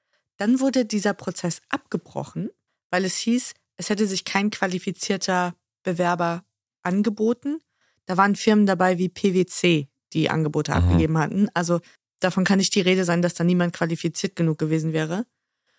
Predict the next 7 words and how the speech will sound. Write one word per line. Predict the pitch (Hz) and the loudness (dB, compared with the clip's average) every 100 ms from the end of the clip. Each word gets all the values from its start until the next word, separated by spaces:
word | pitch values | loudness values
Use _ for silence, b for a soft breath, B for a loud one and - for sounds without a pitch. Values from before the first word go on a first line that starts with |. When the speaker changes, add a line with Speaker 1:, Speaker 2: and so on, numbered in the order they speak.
| _ - | _ -4
Speaker 1:
Und | 202 | 2
dann | 214 | 4
bekommt | 208 - 240 294 349 - | 4 2 2 2 2 2
dieser | 262 277 | 4 4
Berater | 254 233 190 202 - 165 170 247 _ _ - | 4 2 2 0 -2 -2 -2 -4 _ _ 4
Monate | 214 269 277 240 | 6 6 2 0
später | - 202 - 208 | 2 0 0 -2